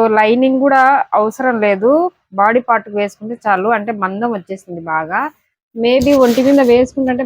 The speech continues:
బాగా కనిపిస్తా ఉంది, కానీ డిఫరెంట్ గా కుట్టుకోవాలండి. నార్మల్ గా కుట్టుకున్నామంటే ఏదో ఒక మిగిలిన షర్ట్ క్లాత్. బుద్ధిగా వీడియో తీసుకుంటుంటే ఈ గాలి ఒకటి,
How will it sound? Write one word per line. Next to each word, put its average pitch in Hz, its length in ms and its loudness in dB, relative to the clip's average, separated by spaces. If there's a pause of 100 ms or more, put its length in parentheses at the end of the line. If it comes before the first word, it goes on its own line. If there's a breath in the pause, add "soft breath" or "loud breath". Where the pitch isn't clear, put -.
(100)
బాగా 226 320 0 (100)
కనిపిస్తా 226 460 -2 (120)
ఉంది, 214 240 -2 (340)
కానీ 285 160 0 (120)
డిఫరెంట్ 262 400 -4
గా 277 140 4
కుట్టుకోవాలండి. 214 640 0 (120)
నార్మల్ 220 400 2
గా 233 120 2
కుట్టుకున్నామంటే 208 720 -4 (840)
ఏదో 240 340 2
ఒక 214 160 -2 (220)
మిగిలిన 233 420 -2 (240)
షర్ట్ 208 320 -8
క్లాత్. 220 200 -2 (340)
బుద్ధిగా 277 500 6 (100)
వీడియో 277 320 6
తీసుకుంటుంటే 233 680 -2
ఈ - 20 -4 (120)
గాలి 208 320 4
ఒకటి, 226 240 -4